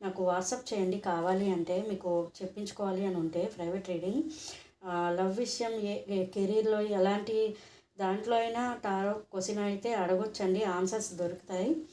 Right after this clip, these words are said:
ఈరోజు నేనేం వీడియో చేయాలి అనుకుంటున్నానంటే, actually సగం వీడియో చేశాను, కెమెరా కింద పడిపోయిందండి, అందుకే మళ్ళీ డిస్టర్బ్ అయింది. మంచిగా చెప్తుండే,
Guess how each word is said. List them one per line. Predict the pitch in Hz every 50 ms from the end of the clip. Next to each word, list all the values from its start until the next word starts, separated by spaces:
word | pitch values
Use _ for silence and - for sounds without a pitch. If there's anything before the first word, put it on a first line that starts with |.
| - - - - _ _ _ _ _ _ -
ఈరోజు | 247 226 247 240 233
నేనేం | 220 202 202 208 220 240
వీడియో | 240 240 226 240 233
చేయాలి | 226 - 214 202 196 196 196 202 208
అనుకుంటున్నానంటే, | 202 190 190 190 202 190 190 202 190 190 180 175 170 165 165 180 180 202 247 233 - 202
actually | 196 - - 226 226 226 247
సగం | 240 - 220 202 202 202 202
వీడియో | 196 208 220 233 247 247 247 220
చేశాను, | 208 208 202 226 214 214 214
కెమెరా | 214 - 202 190 185 196 208 220
కింద | 214 - 208 196
పడిపోయిందండి, | 208 202 185 175 180 - - 202 208 208 185 175 165 165 156 160 170 214 262 320 - - - _ _ _ _ _ -
అందుకే | 185 180 185 185 185 196 190 226 220
మళ్ళీ | 208 196 190 190
డిస్టర్బ్ | 185 180 180 - - - 208 202 - 196
అయింది. | 180 175 175 165 160 185 208 254 262 - - - - - - 185
మంచిగా | 185 196 202 - 226 214 233
చెప్తుండే, | 214 - 202 190 - - 214 214 202 185 175 175 180 196 226 -